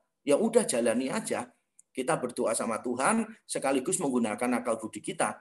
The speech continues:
Ya kalau perlu ke rumah sakit, ya ke rumah sakit. Perlu ketemu dokter, ya ketemu dokter. Cuma pada saat kita disembuhkan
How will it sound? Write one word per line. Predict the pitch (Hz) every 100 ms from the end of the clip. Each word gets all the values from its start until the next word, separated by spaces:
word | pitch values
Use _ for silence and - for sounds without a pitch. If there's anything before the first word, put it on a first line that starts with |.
| _ _
Ya | 120
kalau | 131 135 123
perlu | 135 135
ke | 131
rumah | 123 117
sakit, | 107 107 220
ya | 147
ke | 95
rumah | 104 95
sakit. | - 185 131 -
Perlu | 127 123 123
ketemu | 113 123 123
dokter, | - - 185
ya | -
ketemu | 101 104
dokter. | 107 143 - _ _ - - _ _
Cuma | - 127 107 202 - -
pada | 151 110
saat | - - 208
kita | - - 208 - _
disembuhkan | - 175 165 185 139 107 - - 185 120